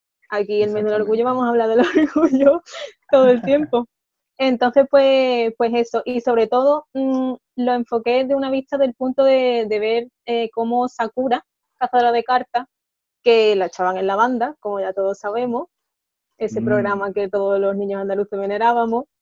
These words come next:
Speaker 1: pues, pues formó una parte muy importante en nuestra, en nuestra infancia.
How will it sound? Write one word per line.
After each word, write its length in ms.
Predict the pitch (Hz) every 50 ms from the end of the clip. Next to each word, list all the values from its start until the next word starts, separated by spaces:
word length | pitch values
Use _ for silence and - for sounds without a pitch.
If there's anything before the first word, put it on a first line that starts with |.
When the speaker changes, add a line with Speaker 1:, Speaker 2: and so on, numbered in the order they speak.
| _ _ _ _ _ _ _ _ _ _ _ _ _ _ _
Speaker 1:
pues, 760 | - 269 262 247 240 233 233 233 226 226 220 220 214 214 208 208 _ _ _ -
pues 300 | 247 240 226 220 214 -
formó 920 | - 226 226 220 220 214 220 220 220 226 220 220 220 220 220 226 226 214 -
una 240 | - 233 233 233 226
parte 200 | 233 226 - 247
muy 100 | 240 247
importante 720 | 233 254 233 233 233 220 208 208 220 214 214 208 208 208
en 140 | 208 208 202
nuestra, 580 | 202 208 202 _ - 220 208 202 196 196 190 -
en 120 | 202 208 202
nuestra 260 | 196 196 - - 190
infancia. 600 | 190 - - 233 294 330 _ - 226 185 185 185